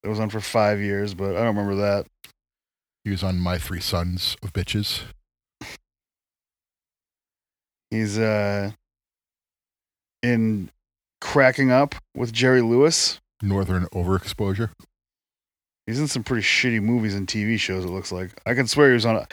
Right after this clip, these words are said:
Speaker 1: I could swear he was on a good T V show.
Speaker 2: Dwayne's Underworld.
Speaker 1: Dwayne's Underworld?
Speaker 2: I was just make, have you ever seen, uh, Stay Tuned?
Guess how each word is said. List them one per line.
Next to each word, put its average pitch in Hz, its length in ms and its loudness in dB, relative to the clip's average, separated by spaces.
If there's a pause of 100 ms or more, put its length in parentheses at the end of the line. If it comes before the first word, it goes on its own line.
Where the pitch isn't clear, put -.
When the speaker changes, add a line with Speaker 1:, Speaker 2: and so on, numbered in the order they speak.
(300)
Speaker 1:
I 226 80 10
could 269 160 4
swear 285 180 6
he 247 100 6
was 214 140 6
on 202 80 8
a 151 80 6
good 117 300 6
T 110 160 2
V 98 140 0
show. 92 300 2
Speaker 2:
Dwayne's 95 440 0
Underworld. 101 500 2 (840)
Speaker 1:
Dwayne's 120 260 4
Underworld? 139 540 6 (3250)
Speaker 2:
I 104 80 -2
was 92 100 0
just - 240 -6
make, - 260 -4
have 107 200 -2
you 107 100 2
ever 107 80 2
seen, 104 300 0
uh, 90 100 2
Stay 95 240 0
Tuned? 101 400 0